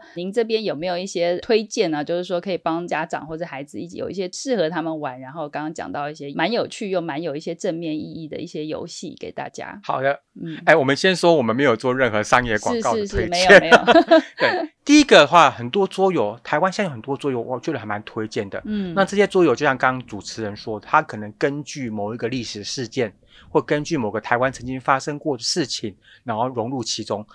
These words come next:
Speaker 2: 那这些桌游呢，通常是大人跟小孩多人数可以一起玩的。比如说爸爸妈妈跟小朋友扮演不同游戏内的角色，这些角色每一个人会有不同的技能、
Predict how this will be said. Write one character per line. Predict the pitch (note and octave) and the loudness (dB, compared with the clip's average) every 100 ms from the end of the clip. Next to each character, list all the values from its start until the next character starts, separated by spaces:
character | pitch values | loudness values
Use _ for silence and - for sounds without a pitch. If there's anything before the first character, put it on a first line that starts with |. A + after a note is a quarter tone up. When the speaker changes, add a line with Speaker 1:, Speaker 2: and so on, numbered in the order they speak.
| - | -8
Speaker 2:
那 | - | -2
这 | G3+ | 2
些 | G3+ | 2
桌 | G3+ - F#3 | 2 2 2
游 | E3 G#2+ | 2 -2
呢， | G#2+ | -6
通 | - D#3+ | -6 -6
常 | D#3 - G#2+ | -4 -8 -8
是 | - C#3+ A2+ | -8 -8 -4
大 | - C#3+ | 0 2
人 | G#2 G2+ | 0 -6
跟 | A#2+ | -8
小 | A#2+ - | -4 -4
孩 | F#2 F#2+ F#2 | -4 -6 -6
多 | E3+ D#3+ | -4 -2
人 | C3+ A2+ | -4 -6
数 | - C3 - _ | -8 -10 -10 _
可 | - C#3+ | -6 -4
以 | |
一 | D#3 | -2
起 | - A2+ | -4 -6
玩 | F#2 G2 | -10 -12
的。 | G2 - _ - | -16 -16 _ -6
比 | |
如 | B2 | -4
说 | C#3+ | -4
爸 | - G#2+ | -2 0
爸 | B2+ | 0
妈 | B2 | 0
妈 | A2 A2 | -2 -4
跟 | A2 C3 | -4 -8
小 | B2 G2+ | -6 -8
朋 | - | -6
友 | A#2+ G#2+ - - _ | -6 -8 -10 -20 _
扮 | F#3+ D3 | 4 4
演 | A2 G#2 | 0 -6
不 | F2+ E3+ | -4 -4
同 | E3 - A#2 | -4 -8 -8
游 | B2 A#2 | -6 -6
戏 | A#2+ - D3 | -6 -8 -6
内 | C#3 | -6
的 | A2+ | -6
角 | G#2 G2 G2 | -4 -6 -4
色， | - A2+ - _ _ - | -4 -4 -4 _ _ -14
这 | - | -4
些 | G3 | 0
角 | G#3+ A2+ | 2 0
色 | A2+ E3 | 0 -4
每 | A#2+ A2 | -4 -4
一 | |
个 | B2+ A2+ | -4 -4
人 | |
会 | G#2 C3 | -2 -4
有 | G#2+ | -4
不 | - | -8
同 | - G#2 | -10 -10
的 | G#2 | -10
技 | G2 - C#3+ | -8 -8 -6
能、 | A2 G2 F2+ | -8 -10 -16